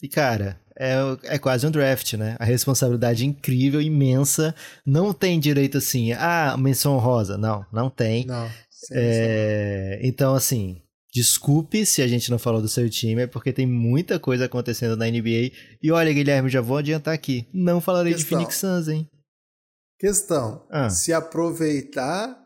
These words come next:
Speaker 2: a fala de um time pra mencionar e comentar outro, perde a chance de falar desse time que tá falando também.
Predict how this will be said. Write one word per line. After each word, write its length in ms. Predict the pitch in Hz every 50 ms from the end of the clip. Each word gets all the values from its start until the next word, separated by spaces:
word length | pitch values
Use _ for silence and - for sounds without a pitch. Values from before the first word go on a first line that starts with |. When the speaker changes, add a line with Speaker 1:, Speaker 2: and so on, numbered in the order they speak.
| _ _ _ _ _ _ _ _ _ _ _ _ _ -
Speaker 2:
a 120 | 135 135
fala 680 | - - - 143 131 117 117 113 107 107 104 110 - - _
de 160 | 151 135 127
um 120 | 143 143 143
time 340 | 143 - - 131 117 110 104
pra 320 | - 120 123 139 139 - -
mencionar 840 | 147 139 156 190 190 180 - - 170 143 127 123 117 110 117 113
e 40 | 117
comentar 560 | 113 - - 139 135 131 123 117 135 120 113 113
outro, 520 | 117 123 135 147 - 214 214 214 220 - _ _
perde 300 | - 143 139 139 147 170
a 40 | 175
chance 260 | 175 - 156 156 151
de 60 | -
falar 180 | - 165 156 156
desse 180 | 160 156 -
time 180 | - 160 151 156
que 60 | 151
tá 100 | - 160
falando 300 | - 190 185 160 143 151
também. 220 | 156 160 170 180